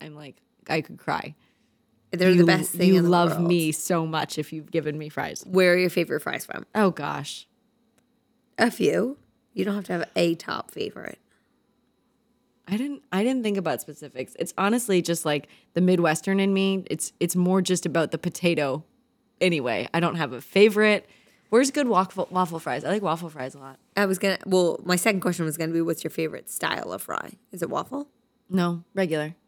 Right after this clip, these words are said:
Speaker 2: Like shoestring?
Speaker 1: Not
Speaker 2: Wedge?
Speaker 1: shoestring. Ugh.
Speaker 2: Okay, I really like shoestring. Um,
Speaker 1: I mean, honestly, like, McDonald's is pretty much a perfect fry.
Speaker 2: Yeah, I,
Speaker 1: Is
Speaker 2: they
Speaker 1: that,
Speaker 2: are.
Speaker 1: is
Speaker 2: Okay,
Speaker 1: that
Speaker 2: so that
Speaker 1: blasphemy?
Speaker 2: No, my gosh, no, they're amazing.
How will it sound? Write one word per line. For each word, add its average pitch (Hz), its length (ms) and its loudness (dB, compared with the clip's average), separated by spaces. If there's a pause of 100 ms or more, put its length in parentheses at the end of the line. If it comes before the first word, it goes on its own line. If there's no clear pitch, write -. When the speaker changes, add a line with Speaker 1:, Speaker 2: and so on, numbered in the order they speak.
(480)
Speaker 2:
Like 175 220 0
shoestring? 226 800 -2
Speaker 1:
Not 180 140 4
Speaker 2:
Wedge? 170 220 2
Speaker 1:
shoestring. 131 500 -6
Ugh. 143 300 -2 (280)
Speaker 2:
Okay, - 220 -8 (160)
I 175 200 -14
really 185 200 -8
like 214 180 -18
shoestring. - 440 -20 (520)
Um, 202 680 -4 (200)
Speaker 1:
I 208 60 2
mean, 214 140 6
honestly, 185 380 4
like, 190 260 2 (240)
McDonald's 160 580 -4
is 160 100 -10
pretty 160 220 -4
much 143 180 -6
a 147 40 -16
perfect 131 340 -10
fry. 131 300 -6 (440)
Speaker 2:
Yeah, 247 240 2
I, - 140 -8
Speaker 1:
Is - 60 -12
Speaker 2:
they 180 100 -4
Speaker 1:
that, 170 160 4 (140)
Speaker 2:
are. - 120 -8
Speaker 1:
is 170 80 0
Speaker 2:
Okay, 214 120 4
Speaker 1:
that 165 140 4
Speaker 2:
so 175 80 0
that 170 80 -2
Speaker 1:
blasphemy? 180 600 0 (340)
Speaker 2:
No, 208 320 4
my 156 180 -10
gosh, 202 340 -8
no, 156 200 -6
they're 165 160 -2
amazing. 165 680 -4